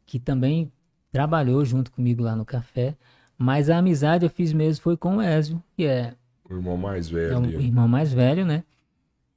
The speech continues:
Speaker 1: Que é uma pessoa, foi uma pessoa importante aí do corpo de bombe-, de bombeiro daqui da cidade, né? Mas ele é alta patente lá, aposentou com alta patente lá. Eu tava ali, ó,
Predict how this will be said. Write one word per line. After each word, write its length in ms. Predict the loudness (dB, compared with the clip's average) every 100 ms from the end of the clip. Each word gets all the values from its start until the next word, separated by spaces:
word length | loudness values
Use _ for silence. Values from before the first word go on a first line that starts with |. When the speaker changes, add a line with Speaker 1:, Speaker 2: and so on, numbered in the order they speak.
| _
Speaker 1:
Que 140 | _ -2
é 80 | 0
uma 100 | 0
pessoa, 420 | -2 0 0 -2 _
foi 120 | 2
uma 80 | 2
pessoa 260 | 0 -2 0
importante 520 | 0 -2 0 0 0
aí 40 |
do 100 | -2
corpo 320 | -2 -2 -2
de 80 | -2
bombe-, 400 | 0 2 2 2
de 180 | 0 0
bombeiro 460 | 2 2 4 2 0
daqui 180 | -2
da 80 | -4
cidade, 540 | -4 -4 -2 0 0 0
né? 240 | 0 -2 -6 -12
Mas 240 | -10 -6
ele 80 | -6
é 40 |
alta 220 | -4 -4
patente 640 | -6 -6 -6 2 2 2 -2
lá, 120 | -6
aposentou 520 | -4 -2 0 0 -2
com 140 | -4 -4
alta 220 | -4 -6
patente 560 | -8 -8 -2 -2 -2 -6
lá. 180 | -8 -12 -20 -20 -20 -20 _ _ _ _ _ _ _ _
Eu 160 | 0 0
tava 480 | 2 2 4 4 6
ali, 300 | 6 8 8
ó, 220 | 6 2